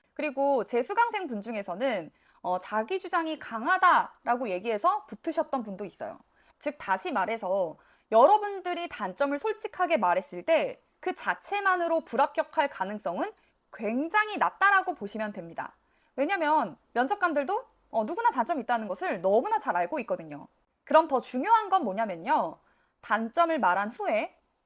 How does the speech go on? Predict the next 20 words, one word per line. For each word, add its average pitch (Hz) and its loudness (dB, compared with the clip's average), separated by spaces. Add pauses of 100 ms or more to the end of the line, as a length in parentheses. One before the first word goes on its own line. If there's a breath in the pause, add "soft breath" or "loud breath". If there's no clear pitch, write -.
(140)
이 339 -2
단점을 233 -2 (120)
나 208 6
스스로가 381 0 (120)
너무 247 4
잘 294 2
인지하고 320 -2
있다라는 226 0 (380 soft breath)
메타인지를 359 2
한번 370 2
강조해 208 -4
주시는 233 -8
거예요. 156 -6 (560)
예를 254 4
들어서, 226 0
어, 180 -2
저의 330 6
예시로 220 0
한번 240 0
보여드릴게요. 196 0